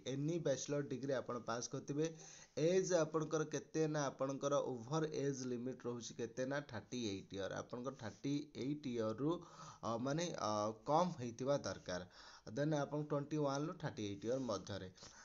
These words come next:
ଦେନ୍ ଆପଣଙ୍କର ଆଇ ସି ଡି ଏସ୍ ସୁପରଭାଇଜର ଯୋଉ ଫିମେଲ୍ କ୍ୟାଣ୍ଡିଡେଟ୍, ସେମାନେ ମଧ୍ୟ ବ୍ୟାଚଲର ଡିଗ୍ରୀ, ଏନି ବ୍ୟାଚଲର ଡିଗ୍ରୀ ଆପଣଙ୍କର କରିଥିବା ଦରକାର। ଦେନ୍ ଯୋଉଟାକି ଆପଣଙ୍କର କ'ଣ ରହୁଛି ନା, ଆ, ଏଇ ପୋଷ୍ଟ ପାଇଁ ଏବଂ କ୍ୱାଲି-, ଏଜ୍ ରହୁଛି ଆପଣଙ୍କର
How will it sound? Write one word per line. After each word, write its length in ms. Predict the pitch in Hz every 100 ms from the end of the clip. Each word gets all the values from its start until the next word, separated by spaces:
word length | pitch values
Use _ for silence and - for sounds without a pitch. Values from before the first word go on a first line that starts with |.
| -
ଦେନ୍ 180 | 151 175
ଆପଣଙ୍କର 540 | 165 170 170 156 170 165 -
ଆଇ 120 | 131
ସି 160 | 139 160
ଡି 120 | 165
ଏସ୍ 140 | 175 165
ସୁପରଭାଇଜର 680 | 147 147 147 143 139 131 147
ଯୋଉ 140 | 143
ଫିମେଲ୍ 520 | 147 - 139 139 160 151
କ୍ୟାଣ୍ଡିଡେଟ୍, 540 | 131 117 113 131 151
ସେମାନେ 420 | - 143 151 160
ମଧ୍ୟ 300 | 156 151 160
ବ୍ୟାଚଲର 480 | 135 123 113 - 156
ଡିଗ୍ରୀ, 440 | 156 135 127 127 -
ଏନି 280 | - 127 151
ବ୍ୟାଚଲର 420 | 151 131 - 139 139
ଡିଗ୍ରୀ 280 | 127 131
ଆପଣଙ୍କର 440 | 127 117 123 123 135 131 - - - -
କରିଥିବା 440 | 120 123 147 135
ଦରକାର। 440 | 120 107 156 165 143
ଦେନ୍ 260 | 139 147
ଯୋଉଟାକି 320 | 139 131 135 135
ଆପଣଙ୍କର 460 | 127 131 127 131
କ'ଣ 280 | - 127 127
ରହୁଛି 340 | 131 127 175 185 - - 147 -
ନା, 160 | 156 165 -
ଆ, 120 | 131 123 120 110 -
ଏଇ 160 | 156 160
ପୋଷ୍ଟ 340 | 165 127 -
ପାଇଁ 120 | 113 127
ଏବଂ 260 | 143 170 170
କ୍ୱାଲି-, 580 | 135 127 156 156 143 135
ଏଜ୍ 300 | 165 151 160
ରହୁଛି 300 | 160 151 147
ଆପଣଙ୍କର 500 | 135 135 135 151